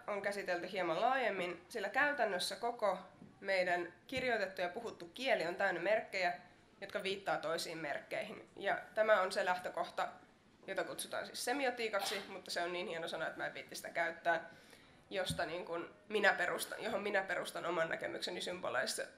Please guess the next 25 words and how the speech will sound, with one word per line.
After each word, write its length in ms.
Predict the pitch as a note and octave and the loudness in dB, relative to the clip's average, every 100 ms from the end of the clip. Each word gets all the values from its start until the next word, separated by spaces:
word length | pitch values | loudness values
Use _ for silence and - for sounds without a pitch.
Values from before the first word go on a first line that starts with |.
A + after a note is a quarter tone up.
| - - - | -20 -6 0
tämän 380 | F#3+ F#3 E3+ - - - | 4 4 4 -4 -18 -12
sarjan 480 | - G3 E3 D3 | 0 0 2 -2
sisällä. 460 | A3+ A3 F3+ B2+ - - - - - _ - - - - - | -4 -2 -2 0 -2 -4 -18 -20 -20 _ -20 -20 -20 -12 2
Ja 220 | F#3 - - - | 4 2 0 -2
esimerkki 440 | - F#3 G#3+ B3 | 0 4 4 4
nyt 240 | C4+ A3+ - - - - - - - - | 2 2 -4 -20 -20 -20 -20 -20 -16 -6
niin 120 | F#3 | -4
kuin 120 | F#3+ | 0
tämmöistä 300 | F#3 F#3 F#3 | 0 0 -4
kieti-, 440 | F3+ F3+ F3+ E3+ - | 0 0 0 -4 0
kielitieteellisestä 840 | A3 G3+ F#3+ G3 F#3+ F3 G3 F3+ | 2 2 2 0 2 0 0 -4
symbolista 600 | F#3+ F#3 F3+ F3 D#3+ - | -4 -2 0 0 0 0
on 100 | E3+ | 0
esimerkiksi 520 | F3 F3 E3 - - - | 0 0 -2 -2 -6 -2
se, 100 | F#3+ | -2
että 200 | - - | -2 -6
sa-, 140 | - - - - - - | -6 -10 -18 -20 -20 -4
kirjain 520 | A#3+ G#3+ F#3+ F3+ F3+ | 2 4 6 6 6
A 400 | G3+ F#3+ E3 E3 - - | 6 8 8 6 2 -4
on 180 | F#3 E3+ | -2 6
äänteen 540 | F3+ F3 - D#3+ D#3+ | 8 8 4 0 0
A-symboli, 1000 | - D#3 A2+ - - - F3 E3+ D3+ D#3 | 2 4 2 -2 -8 -4 -2 2 2 2
tai 240 | - D#3+ | 6 6
sana 260 | - E3+ C#3+ | 6 2 2
ka-, 340 | - G#3+ G#3+ | 4 4 4